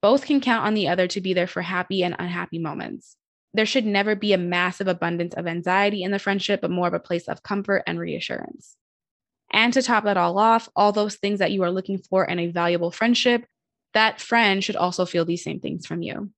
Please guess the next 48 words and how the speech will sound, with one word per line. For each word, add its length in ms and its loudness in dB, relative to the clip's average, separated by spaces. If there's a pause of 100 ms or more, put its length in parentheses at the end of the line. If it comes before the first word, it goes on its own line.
(520)
There 160 6
are 180 6
a 140 2
few 240 2
quotes 340 2
that 160 0
I 80 0
have 140 -4
come 180 -2
across 460 0
in 120 -4
regards 360 0
to 80 -8
friendship, 440 2 (120)
and 400 0
I 100 0
want 220 -2
to 120 -10
share 220 -4
them. 280 -8 (280)
I'm 160 0
not 220 -2
going 160 -2
to 100 -6
provide 320 0
any 180 -4
further 280 -4
context. 600 0
I 60 -4
think 260 -6
they 260 -4 (100)
basically 340 -4
speak 240 -8
for 80 -12
themselves. 480 -8 (640)
One 200 4
quote 300 0
by 180 4
Aristotle 640 2
is, 300 -2
"To 180 -4
love 300 0
someone 480 -2
is 220 -4
to 220 -4
identify 640 -6
with 180 -10
them." 340 -10